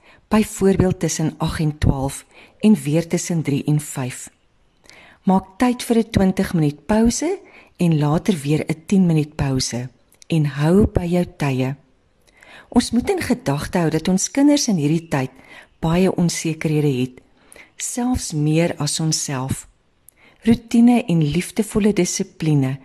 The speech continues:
skep 'n veilige ruimte vir jou kind. Wees self gedissiplineerd en hou by jou woord. Wanneer jy jou kind iets beloof het, sorg dat hy dit kry.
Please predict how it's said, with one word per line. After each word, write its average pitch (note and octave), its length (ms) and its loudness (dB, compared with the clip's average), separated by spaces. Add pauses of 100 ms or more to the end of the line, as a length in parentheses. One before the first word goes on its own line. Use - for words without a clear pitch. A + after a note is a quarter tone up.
(260)
skep - 360 -4
'n A3 60 2
veilige A#3 600 0
ruimte C3+ 440 0
vir D3 200 -6
jou C#3+ 180 0
kind. C3 380 -6 (800)
Wees A3+ 340 2
self B3+ 300 -2
gedissiplineerd F#3 1120 -2 (140)
en F3 180 2
hou D#3 340 0
by E3+ 140 0
jou E3+ 240 -2 (120)
woord. C3+ 440 -4 (800)
Wanneer G3+ 260 4
jy A#3+ 160 4
jou A3 140 4 (100)
kind G3+ 240 4
iets - 280 -6
beloof D3 480 0
het, - 300 -4 (640)
sorg - 480 -2
dat E3 180 -4
hy D#3 100 0
dit D3+ 200 -4
kry. B2+ 360 -8